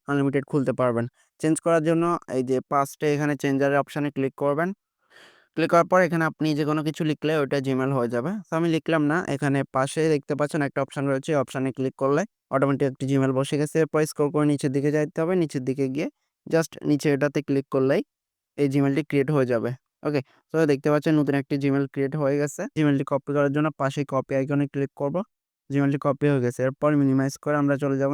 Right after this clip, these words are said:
Instagram অ্যাকাউন্টে। এখানে আসার পর কপি করা Gmail-টি এখানে পেস্ট করতে হবে, এরপর নেক্সটে ক্লিক করবেন। এরপর আপনি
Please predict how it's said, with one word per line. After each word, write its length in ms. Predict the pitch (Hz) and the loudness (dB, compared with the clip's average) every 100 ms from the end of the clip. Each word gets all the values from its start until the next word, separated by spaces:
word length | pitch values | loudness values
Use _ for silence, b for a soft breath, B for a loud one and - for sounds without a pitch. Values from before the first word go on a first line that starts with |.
| 147 | -2
Instagram 340 | 139 131 131 131 | -2 -2 0 -2
অ্যাকাউন্টে। 380 | 131 139 139 190 - _ - | -2 -4 -4 -6 -10 _ -6
এখানে 160 | 156 160 160 | -2 -2 0
আসার 160 | 170 165 | -2 -2
পর 80 | 160 151 | -2 0
কপি 200 | 135 135 | 0 0
করা 140 | 139 135 | 2 2
Gmail-টি 300 | 139 139 139 147 | 2 0 0 -2
এখানে 160 | 156 139 | -4 -2
পেস্ট 200 | 135 - - | -4 -6 -6
করতে 240 | 143 139 156 | -6 -6 -4
হবে, 140 | 151 175 | 0 0
এরপর 200 | 156 165 147 | 0 0 0
নেক্সটে 260 | 127 - 127 - | -2 -4 -8 -4
ক্লিক 200 | 123 - | -4 -2
করবেন। 260 | 120 117 120 131 _ _ _ _ _ _ _ _ _ _ _ _ _ _ 151 | -2 0 -2 -4 _ _ _ _ _ _ _ _ _ _ _ _ _ _ -2
এরপর 160 | 151 160 | 2 2
আপনি 120 | 170 | 4